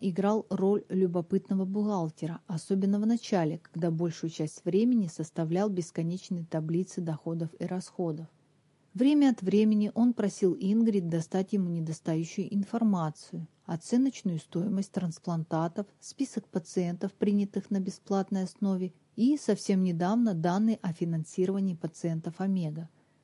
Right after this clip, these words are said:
Зачем тогда Ингрид было открывать карты и выдавать свою осведомлённость о том, что он просматривал её файл? Может быть, она просто хотела увидеть его реакцию? Значит, кого-то встревожили его расспросы.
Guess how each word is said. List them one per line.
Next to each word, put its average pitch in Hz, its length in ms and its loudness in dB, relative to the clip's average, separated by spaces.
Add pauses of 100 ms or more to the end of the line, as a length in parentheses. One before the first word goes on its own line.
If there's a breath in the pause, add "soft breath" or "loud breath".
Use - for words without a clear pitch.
(180 soft breath)
Зачем 196 460 0
тогда 233 280 2
Ингрид 240 520 4
было 220 240 4
открывать 220 600 -2
карты 165 400 -2
и 185 200 -4
выдавать 180 440 0
свою 202 320 -2
осведомлённость 190 920 -2
о 156 80 -6
том, 247 260 0
что - 220 -4
он 220 140 0
просматривал 180 920 -6
её 170 380 -2
файл? 165 480 -4 (580)
Может 208 380 2
быть, 214 340 0
она 190 260 2
просто 196 360 -2
хотела 180 480 0
увидеть 175 560 -2
его 180 460 2
реакцию? 170 720 -2 (920)
Значит, 190 680 -2
кого-то 226 420 0
встревожили 185 800 -2
его 175 320 -4
расспросы. 175 760 -8